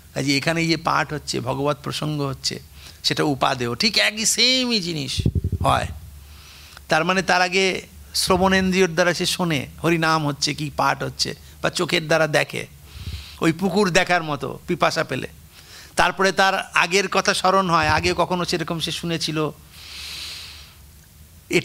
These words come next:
থেকে তার তৃপ্তি হয়েছিল। তারপরে তার মনের, মনটাকে নিশ্চয় করায় যে এইটা শুনতে হবে বা ওখানে আমাকে যেতে হবে।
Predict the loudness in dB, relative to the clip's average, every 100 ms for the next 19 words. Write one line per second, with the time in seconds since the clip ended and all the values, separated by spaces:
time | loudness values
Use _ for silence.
0 | 2 2 2 0 0 -2 -2 0 2 4
1 | 2 2 -2 -2 0 2 2 4 2 4
2 | 2 0 0 2 2 0 -2 2 2 2
3 | 0 0 0 -2 0 2 2 4 4 4
4 | 2 0 0 0 0 0 -2 0 -2 -2
5 | -2 -4 -6 -12 -16 -20 -20 -20 -20 -16
6 | -4 -2 0 0 2 0 0 -2 0 -4
7 | -6 -10